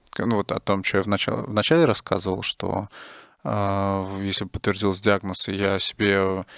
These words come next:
самый плохой сценарий представил, э, я очень боялся быть обузой. Мне кажется, эта мысль не может обойти никого, кто сталкивается с проблемами.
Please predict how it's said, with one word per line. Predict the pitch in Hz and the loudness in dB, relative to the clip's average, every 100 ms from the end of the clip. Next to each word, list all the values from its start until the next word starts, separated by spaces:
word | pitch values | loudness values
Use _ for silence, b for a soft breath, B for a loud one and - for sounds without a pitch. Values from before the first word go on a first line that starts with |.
| B B _ - | B B _ -2
самый | - 107 101 | 2 4 2
плохой | - - 107 | 0 2 2
сценарий | 98 - 98 95 92 | 0 0 0 0 -2
представил, | - 104 - 147 160 135 104 95 95 - 101 98 95 | -6 -4 2 4 6 4 4 2 -2 0 0 2 0
э, | |
я | 95 117 | 2 2
очень | - 101 | 2 0
боялся | 98 98 - | 2 2 0
быть | 95 95 | -4 -4
обузой. | 95 98 95 | -4 -4 -6
Мне | 98 | -4
кажется, | 113 120 107 - 107 95 | 2 2 2 -2 2 2
эта | - 107 - 101 | 2 -2 0 0
мысль | 101 127 - 104 | 2 0 2 0
не | 104 | 0
может | 110 95 90 | 0 -2 -4
обойти | 95 92 98 | -6 -6 -8
никого, | 95 - 101 95 | -8 -2 0 -2
кто | - - | -6 -6
сталкивается | - 92 - 85 | 0 0 0 -6
с | - | -6
проблемами. | - 101 104 - - 113 | -4 -2 -2 -4 -8 -14